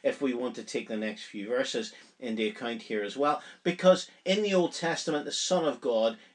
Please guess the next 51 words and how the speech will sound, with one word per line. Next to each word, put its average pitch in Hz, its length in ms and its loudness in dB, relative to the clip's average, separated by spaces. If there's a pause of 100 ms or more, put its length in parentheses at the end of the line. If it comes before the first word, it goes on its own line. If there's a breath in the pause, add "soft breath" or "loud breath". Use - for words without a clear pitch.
(160)
um, 110 400 -2 (300)
for 113 140 0
instance, 110 360 -4
in 113 60 -10
Psalm 117 340 -4
two, 131 340 -2 (220 loud breath)
links 196 440 0
to 165 120 -2
the 147 100 4
one 147 200 2
who 147 100 -2
is 135 120 -4
the 127 80 -2
Messiah, 147 680 2
who 123 100 -4
is 113 180 0
the 107 140 -10 (280 loud breath)
chosen 151 500 2
king, 139 360 0
who 120 120 -2
is 110 180 -8 (300 loud breath)
the, 113 340 4
the, - 100 -6 (100)
who 127 100 -4
is 120 200 -4
going 139 200 0
to 131 80 0
be 123 120 -2
the 120 80 -2
one 131 160 2
who 131 140 -2
will 110 200 -2
rule 156 300 4
from 135 200 -4
the 117 120 -2
rivers 139 320 4
to 123 60 -8
the 110 120 -2
end 113 140 -4
of 104 80 -8
the 107 120 0
earth, 120 220 2 (420 loud breath)
kiss 180 280 4
the 160 100 -2
Son, 135 240 0
and 127 120 -4
so 127 220 0
on 120 100 2
and 117 80 -10
so 123 200 -4
forth. 123 280 2